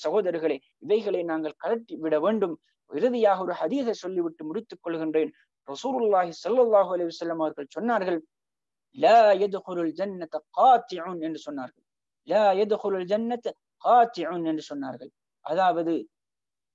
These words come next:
உல-, இந்த உறவுகளை துண்டித்து வாழ்பவன் ஒருபோதும் சுவனம் நுழைய மாட்டான் என்று ரசூலுல்லாஹி ஸல்லல்லாஹு அலைஹி வஸல்லம் அவர்கள் சொன்னார்கள். எனவே இதனுடைய, இதனுடைய ஆபத்தை நாங்கள் விளங்கிக் கொள்ள வேண்டும்.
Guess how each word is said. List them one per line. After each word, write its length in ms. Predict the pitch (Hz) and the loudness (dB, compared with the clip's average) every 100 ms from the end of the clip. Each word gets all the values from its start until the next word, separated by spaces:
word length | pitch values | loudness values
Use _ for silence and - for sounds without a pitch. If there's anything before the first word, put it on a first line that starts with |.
| - | -18
உல-, 320 | - 190 196 | -4 0 0
இந்த 160 | 175 175 | 0 -2
உறவுகளை 600 | 160 254 233 214 196 185 | 4 4 4 0 0 -2
துண்டித்து 540 | 214 294 285 190 - | -2 0 -2 -4 -6
வாழ்பவன் 540 | 185 180 165 156 147 120 _ _ 143 | 0 2 2 -2 -4 -8 _ _ -6
ஒருபோதும் 600 | 156 151 202 262 214 175 | -4 -2 4 4 4 -2
சுவனம் 400 | - 165 285 285 | -8 -2 0 0
நுழைய 260 | 220 196 | 0 0
மாட்டான் 400 | 185 170 - 165 | 0 -2 -2 -4
என்று 200 | 156 151 | -4 -6
ரசூலுல்லாஹி 560 | 143 143 220 190 170 156 - 151 | -10 -8 -6 -4 -2 -4 -6 -2
ஸல்லல்லாஹு 340 | 226 214 185 | 2 2 2
அலைஹி 120 | 170 | -2
வஸல்லம் 240 | 156 156 151 | -8 -10 -8
அவர்கள் 260 | 143 135 160 | -10 -12 -10
சொன்னார்கள். 360 | 165 151 139 - _ _ | -6 -6 -8 -12 _ _
எனவே 420 | 135 170 165 156 - _ | -6 -2 -2 -2 -6 _
இதனுடைய, 880 | 135 214 247 220 202 190 185 151 - _ _ | -4 0 0 0 0 0 2 0 -2 _ _
இதனுடைய 420 | 185 247 254 233 220 | 0 0 4 6 6
ஆபத்தை 640 | - 220 311 294 302 - 240 | 4 4 6 6 2 0 -4
நாங்கள் 300 | 208 196 185 | -4 -4 -4
விளங்கிக் 380 | 175 202 180 - | -4 -6 -10 -6
கொள்ள 220 | 160 143 | -2 0
வேண்டும். 340 | 151 151 127 | 0 -4 -8